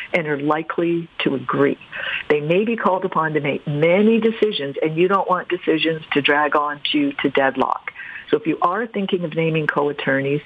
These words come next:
your children perhaps, you need to be realistic about the likelihood of them being able to work together and in your best interest. And I'll just add, it's important to choose the right executor as well, but remember, when we're talking about an attorney for property,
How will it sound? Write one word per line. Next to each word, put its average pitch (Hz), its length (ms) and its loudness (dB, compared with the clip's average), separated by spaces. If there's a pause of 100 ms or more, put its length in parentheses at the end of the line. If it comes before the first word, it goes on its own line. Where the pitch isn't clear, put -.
your 135 100 2
children 139 400 -2
perhaps, 190 460 0 (380)
you 196 100 4
need 220 240 2
to 240 120 2
be 185 180 4
realistic 143 720 2
about 170 400 0
the 175 60 -2
likelihood 139 720 -2
of 180 260 -2
them 185 120 -4
being 151 240 -4
able 143 220 -2
to 147 80 0
work 143 240 0
together 139 540 0
and 160 240 0
in 160 140 0
your 143 120 -2
best 139 380 -2
interest. 135 440 -2 (460)
And 151 140 0
I'll 151 140 0
just 214 360 -4
add, 170 380 0 (640)
it's - 160 0
important 220 500 -4
to 185 60 -6
choose 190 300 -2
the 165 80 0
right 156 260 0
executor 160 720 -2
as 143 200 -2
well, 143 340 2
but - 160 -2
remember, 180 400 0
when 147 220 -4
we're 185 120 2
talking 208 440 -2
about 170 240 0
an 165 100 -4
attorney 160 460 -2
for 147 100 0
property, 143 560 -2